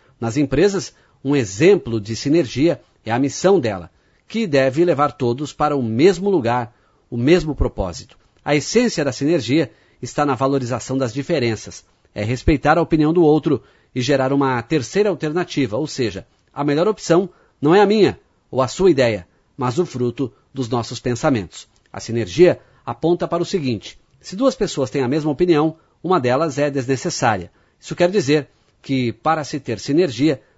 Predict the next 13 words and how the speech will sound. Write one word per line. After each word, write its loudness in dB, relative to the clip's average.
não 6
existe 0
a 0
necessidade -2
de -10
todos -4
pensarem -2
a -4
mesma 2
coisa -2
de -4
forma -4
gratuita. -6